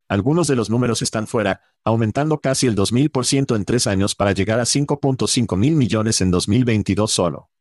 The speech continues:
Sorprendentemente, Estados Unidos son sus mercados más grandes.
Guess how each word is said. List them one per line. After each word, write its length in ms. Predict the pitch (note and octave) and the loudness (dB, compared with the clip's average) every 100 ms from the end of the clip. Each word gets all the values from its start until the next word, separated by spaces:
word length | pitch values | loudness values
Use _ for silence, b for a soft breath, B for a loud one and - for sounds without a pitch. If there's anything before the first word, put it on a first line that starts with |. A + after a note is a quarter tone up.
| _ _ | _ _
Sorprendentemente, 1080 | - G#2+ G2+ G2 G#2 C3+ C#3+ B2 G2+ F#2+ - _ _ | -2 0 0 0 0 0 0 0 0 -2 -4 _ _
Estados 420 | C3 - D#3 D#3 | -4 -2 0 0
Unidos 320 | A#2 B2 A#2+ | 2 2 0
son 180 | - B2+ | 0 0
sus 160 | C3 A#2+ | 0 0
mercados 460 | G2+ A2 G#2+ G#2 | -2 -2 -2 -2
más 200 | G#2+ B2 | -2 -2
grandes. 540 | A2+ G2+ D2+ D#2 - | -2 -4 -6 -12 -18